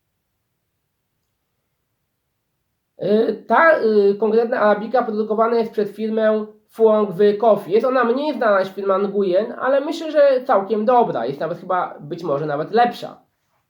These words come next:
od firmy Nguyen. Jedynym producentem, przepraszam, jedynym przedstawicielem handlowym na teren właśnie Europy tej kawy jest firma Smaczne Kawy P L. Ta kawa kosztowała mnie trzydzieści dziewięć złotych. Jest ona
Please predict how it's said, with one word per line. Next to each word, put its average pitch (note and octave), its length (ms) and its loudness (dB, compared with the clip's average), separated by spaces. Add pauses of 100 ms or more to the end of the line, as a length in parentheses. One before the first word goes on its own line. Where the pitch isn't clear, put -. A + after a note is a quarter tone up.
(560)
od B2+ 120 -4
firmy F3 280 -4
Nguyen. F#3 540 0 (1400)
Jedynym D#4 400 2
producentem, A3 840 -2
przepraszam, F#3+ 400 -4
jedynym G#3+ 200 0
przedstawicielem A3+ 760 2
handlowym F#3 680 0
na C3+ 420 -6 (280)
teren D#3 480 4 (420)
właśnie C#3 680 -4
Europy F3 840 0 (160)
tej F3+ 180 -6
kawy F#3+ 380 0
jest G3 240 -2
firma F3+ 560 -6
Smaczne F#3+ 460 -6
Kawy C3+ 520 -6 (360)
P F#3 160 -2
L. E3+ 320 2 (260)
Ta B3+ 120 0
kawa D4 320 2
kosztowała A#3+ 480 2
mnie G#3 280 0
trzydzieści G3+ 500 -10
dziewięć F3+ 320 -4
złotych. G3+ 440 0
Jest G3+ 140 -4
ona A3+ 440 -2